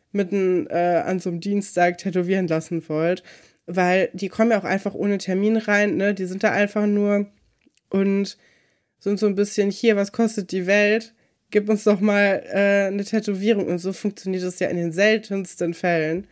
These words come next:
Ähm, da, also du musst schon lange auf so einen Termin warten. Ich habe auch Freundinnen, die sind teilweise Tätowierern nachgereist, weil die wussten so, ja, an dem Wochenende sind die dann in der Stadt,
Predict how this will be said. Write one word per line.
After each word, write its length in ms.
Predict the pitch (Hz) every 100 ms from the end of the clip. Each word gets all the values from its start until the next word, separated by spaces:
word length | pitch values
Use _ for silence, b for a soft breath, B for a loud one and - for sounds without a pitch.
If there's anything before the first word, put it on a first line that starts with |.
| b b b b b 170
Ähm, 480 | 165 156 156 165 165 _ _ _ _ -
da, 160 | 160 -
also 380 | 170 175 151 -
du 220 | - 180
musst 300 | 175 180 -
schon 480 | - 175 175 165 - -
lange 520 | 175 170 175 170 113
auf 100 | 160
so 120 | - 165
einen 480 | 165 92 - _
Termin 420 | - 190 202 208 196
warten. 320 | 190 190 - B B B
Ich 160 | 247 311
habe 160 | 294 220
auch 60 |
Freundinnen, 540 | - 233 233 233 214 196
die 100 | 196
sind 220 | 202 208
teilweise 1080 | 208 202 190 190 190 190 185 180 156 - -
Tätowierern 580 | - 202 190 185 180 170
nachgereist, 920 | 175 202 220 - 160 151 156 160 - - b b b
weil 100 | 175
die 120 | 170
wussten 360 | 180 190 - 170
so, 100 | 170
ja, 260 | 175 175 151
an 140 | 180
dem 180 | 180 180
Wochenende 580 | 196 208 - 190 185 180
sind 260 | 180 185
die 80 | 180
dann 220 | 175 175
in 120 | - 180
der 160 | 180
Stadt, 340 | 170 208 208